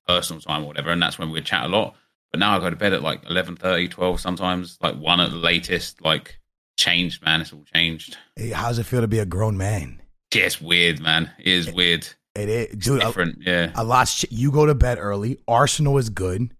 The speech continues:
Speaker 2: fifa
Speaker 1: Yeah.
Speaker 2: sucks.
Speaker 1: Yeah.
Speaker 2: Uh, <laughs> a lot, a lot, a lot. You're a family man, dude. I'll go, we got so much to talk about. We're gonna start with, um,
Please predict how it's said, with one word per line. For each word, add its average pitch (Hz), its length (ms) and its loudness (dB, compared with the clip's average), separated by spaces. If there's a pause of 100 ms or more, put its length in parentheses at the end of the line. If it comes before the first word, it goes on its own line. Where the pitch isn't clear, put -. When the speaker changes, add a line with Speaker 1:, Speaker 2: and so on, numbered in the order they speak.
(140)
Speaker 2:
fifa 104 420 2
Speaker 1:
Yeah. 87 40 6
Speaker 2:
sucks. - 760 -2 (440)
Speaker 1:
Yeah. 117 440 6 (120)
Speaker 2:
Uh, 247 1000 4
<laughs> - 80 -2
a 160 140 8
lot, 170 320 8
a 147 100 6
lot, 151 320 8
a 143 140 6
lot. 135 260 6
You're 147 160 6
a 139 80 4
family 185 480 6
man, 143 320 0
dude. 151 160 2
I'll 151 140 6
go, 151 100 2 (180)
we 139 100 0
got 202 160 6
so 202 120 6
much 180 140 6
to - 40 -4
talk 160 100 6
about. 117 140 2
We're 147 100 2
gonna 170 120 4
start 165 320 4
with, 135 220 2
um, 98 280 0